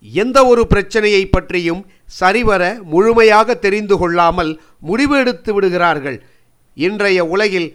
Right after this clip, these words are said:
பாதி தொல்லைகளுக்கு இதுவே காரணம். மெத்தனம் காரணமாக பிரச்சனையின் முழு விவரங்களும் கொடுப்பதில்லை. போதுமான தகவல்கள் தரப்படுவதில்லை. அப்படி இருக்கும்போது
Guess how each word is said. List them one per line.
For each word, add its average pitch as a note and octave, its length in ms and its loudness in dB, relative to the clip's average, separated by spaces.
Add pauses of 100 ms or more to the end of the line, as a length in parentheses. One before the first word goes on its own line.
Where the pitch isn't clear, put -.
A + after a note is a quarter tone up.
(140)
பாதி G3+ 340 0
தொல்லைகளுக்கு F3+ 800 -4 (380)
இதுவே G3+ 400 2
காரணம். D3+ 460 -2 (840)
மெத்தனம் C#4 580 -4
காரணமாக G3+ 720 0 (340)
பிரச்சனையின் A3+ 680 -2
முழு A3+ 320 -2 (100)
விவரங்களும் G3+ 680 -2
கொடுப்பதில்லை. F#3 640 -2 (640)
போதுமான G#3+ 600 2
தகவல்கள் G3 600 -4 (180)
தரப்படுவதில்லை. G3+ 880 0 (480)
அப்படி A3+ 440 0
இருக்கும்போது G3 800 -4